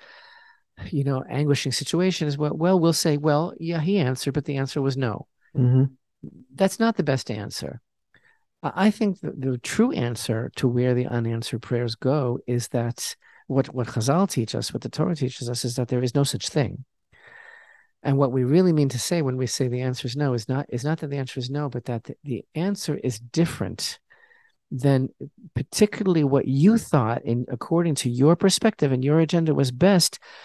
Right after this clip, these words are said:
Speaker 1: The answer is not going to come up what you wanted, but it is not unanswered. Meaning, there's no such thing,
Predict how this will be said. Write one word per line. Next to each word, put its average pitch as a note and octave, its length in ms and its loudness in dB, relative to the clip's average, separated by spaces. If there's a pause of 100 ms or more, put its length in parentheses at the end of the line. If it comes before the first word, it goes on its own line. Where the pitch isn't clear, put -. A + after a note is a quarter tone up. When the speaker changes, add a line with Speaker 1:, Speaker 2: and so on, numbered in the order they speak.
(360)
Speaker 1:
The B2 180 0
answer F3 580 2 (360)
is C3 160 2
not D#3+ 280 4
going D#3+ 200 4
to D3 100 -4
come C3+ 220 2
up B2+ 140 -2 (120)
what A#2+ 280 0
you A#2+ 140 2
wanted, B2+ 640 4 (440)
but B2+ 100 6
it A2+ 100 -2
is A2 140 0
not C3 580 4
unanswered. - 800 -4 (360)
Meaning, D3 580 6 (380)
there's B2+ 240 2
no C#3 360 8
such - 400 -2
thing, G#3 500 6